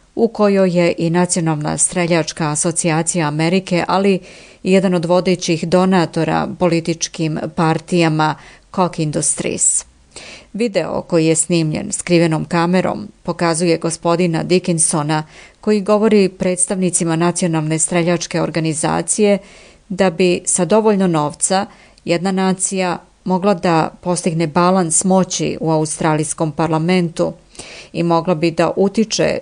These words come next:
tako na striktne australijske zakone o naoružavanju. Gospodin Ashby je snimljen kako kaže da bi dvadeset miliona američkih dolara u donacijama Jednoj naciji moglo da da veliki uticaj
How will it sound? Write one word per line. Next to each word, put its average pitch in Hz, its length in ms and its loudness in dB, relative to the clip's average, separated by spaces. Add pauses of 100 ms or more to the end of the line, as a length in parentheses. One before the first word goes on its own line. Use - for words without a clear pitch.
(140)
tako 160 540 0
na 165 160 -2
striktne 175 540 -2
australijske 160 800 -2
zakone 156 800 0
o 160 180 -2
naoružavanju. 147 920 -4 (720)
Gospodin 170 580 0
Ashby 175 380 0
je 160 220 2
snimljen 175 480 0
kako 180 260 -2
kaže 180 440 0
da 156 220 0
bi 156 280 2 (560)
dvadeset 180 800 -2
miliona 170 600 2
američkih 170 580 0
dolara 165 440 0
u 165 100 0
donacijama 165 720 0
Jednoj 165 320 0
naciji 180 460 0
moglo 196 460 0 (360)
da 196 100 2
da 202 160 2
veliki 196 500 2
uticaj 175 720 0